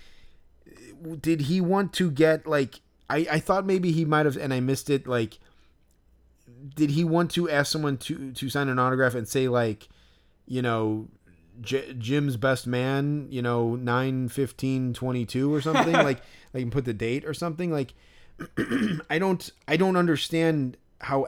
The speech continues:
Speaker 1: any of that has to do with any of the other stuff. Like, that
Speaker 2: No.
Speaker 1: makes no sense whatsoever. I can't believe
Speaker 2: No.
Speaker 1: that that's what the whole story <laughs> is.
Speaker 2: It is, yeah. There, there's nothing more than that, man. It was just a non sequitur. He didn't want a specific player,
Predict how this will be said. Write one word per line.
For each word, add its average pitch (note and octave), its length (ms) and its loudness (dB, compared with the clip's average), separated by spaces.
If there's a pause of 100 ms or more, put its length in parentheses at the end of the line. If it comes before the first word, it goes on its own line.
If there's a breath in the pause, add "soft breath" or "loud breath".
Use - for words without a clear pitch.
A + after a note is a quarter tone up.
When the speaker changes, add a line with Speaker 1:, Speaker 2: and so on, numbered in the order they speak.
Speaker 1:
any D#3+ 220 0
of C#3+ 120 2
that A#2 180 0
has A2+ 220 -6
to A2+ 60 -10
do A#2+ 140 -2
with A2+ 200 -2
any A#2 420 -4
of G2 140 -8
the G#2 100 -4
other G2+ 180 -4
stuff. F2+ 480 -6
Like, G2+ 180 -6
that D3 280 -2
Speaker 2:
No. B2 200 -12
Speaker 1:
makes B2+ 300 -4
no B2 160 0
sense A2 240 -4
whatsoever. G2+ 680 -6
I F2+ 60 -10
can't A2 240 -8
believe G#2+ 180 -4
Speaker 2:
No. G2 60 -4
Speaker 1:
that F#2 100 -8
that's F#2+ 260 -10
what F#2 200 -10 (320)
the F#2+ 100 -8
whole G2+ 200 -4
story F#2+ 440 -6
<laughs> - 60 -6
is. - 340 -10 (180)
Speaker 2:
It F3+ 120 -6
is, E3+ 240 -4
yeah. E3 160 0
There, D#3 160 -6
there's D#3+ 220 -6
nothing E3 260 -8
more D#3 140 -4
than C#3 120 -8
that, C3+ 160 -6
man. A#2+ 180 -8
It B2 40 -8
was B2 140 -10
just B2+ 100 -16
a C3 40 -12
non C#3+ 260 -4
sequitur. C#3+ 460 -6
He D3 120 -4
didn't F3+ 180 -4
want F3 180 0
a D#3+ 40 -2
specific E3 560 -12
player, G3+ 460 0